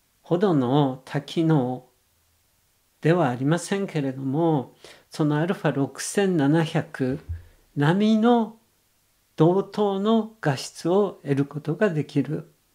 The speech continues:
カメラに進化したということは間違いないようです。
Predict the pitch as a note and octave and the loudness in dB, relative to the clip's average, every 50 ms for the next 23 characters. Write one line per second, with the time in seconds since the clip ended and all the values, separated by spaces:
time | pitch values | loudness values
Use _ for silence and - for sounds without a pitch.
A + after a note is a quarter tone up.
0 | _ _ _ _ _ _ _ _ _ _ _ _ _ _ _ _ _ _ _ _ | _ _ _ _ _ _ _ _ _ _ _ _ _ _ _ _ _ _ _ _
1 | _ _ _ - - D#3 D3+ C3 B2 B2 A#2 C#3+ F3 F#3+ G3+ E3+ - - - C#3+ | _ _ _ -2 2 2 2 2 0 -4 -2 0 2 2 2 0 -2 0 0 0
2 | B2+ - - D3 C#3 - - - - - - F3+ D3+ D3+ - - - - G#3 G3+ | 0 -2 -6 -12 -12 -12 -12 -12 -12 -10 -8 -8 -8 -8 -10 -8 -4 -4 -2 0
3 | G3 B2 A#2+ - - - - C3 C3+ C3+ C#3 - _ _ E3+ C#3 C#3 C#3 C3+ B2+ | 0 -2 -4 -6 -8 -8 -8 -6 -6 -8 -12 -16 _ _ -4 -4 -2 -4 -4 -8
4 | B2+ C3+ D3+ C3+ C3 - - - - | -10 -14 -16 -16 -14 -14 -14 -14 -16